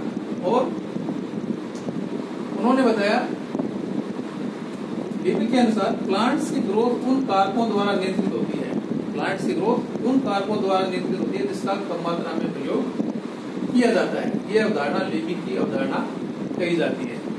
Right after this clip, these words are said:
तो लिविंग ने क्या कहा, जैसे मैंने अभी पहले बताया था कि प्लांट्स हो या एनिमल्स हो, दोनों की जो ग्रोथ है उसके लिए जो आवश्यक एलिमेंट्स हैं, कार्बनिक पदार्थ हैं, रसायन हैं,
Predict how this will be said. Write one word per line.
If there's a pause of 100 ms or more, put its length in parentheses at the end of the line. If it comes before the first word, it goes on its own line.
(180)
तो
लिविंग
ने
क्या
कहा, (240)
जैसे
मैंने
अभी
पहले
बताया
था (560)
कि (1500)
प्लांट्स
हो
या (140)
एनिमल्स
हो, (440)
दोनों
की
जो
ग्रोथ
है (460)
उसके
लिए (640)
जो (320)
आवश्यक (320)
एलिमेंट्स
हैं,
कार्बनिक
पदार्थ
हैं,
रसायन
हैं,